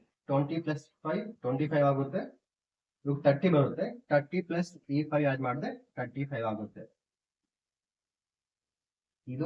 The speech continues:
ನಿಮ್ ಏಜ್. ನೆಕ್ಸ್ಟ್ ಫಾರ್ಟಿ,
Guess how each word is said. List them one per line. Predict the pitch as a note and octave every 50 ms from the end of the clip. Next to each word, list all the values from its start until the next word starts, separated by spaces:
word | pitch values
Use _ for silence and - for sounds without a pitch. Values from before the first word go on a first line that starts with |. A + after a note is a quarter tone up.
| E3+
ನಿಮ್ | D3+ C#3 B2+ A#2+ A#2+ B2+
ಏಜ್. | C3+ C3+ C3+ - - - - _ _ _ _ _ _ _ _ _ _ _ _ _ _ _ _ _ B2 C3+
ನೆಕ್ಸ್ಟ್ | C#3 C#3 - - - A#3+ B3 G#3 - - - _ _ _ _ _ _ _ _ _ _ -
ಫಾರ್ಟಿ, | D#3+ D3+ D#3 C#3+ - C3+ -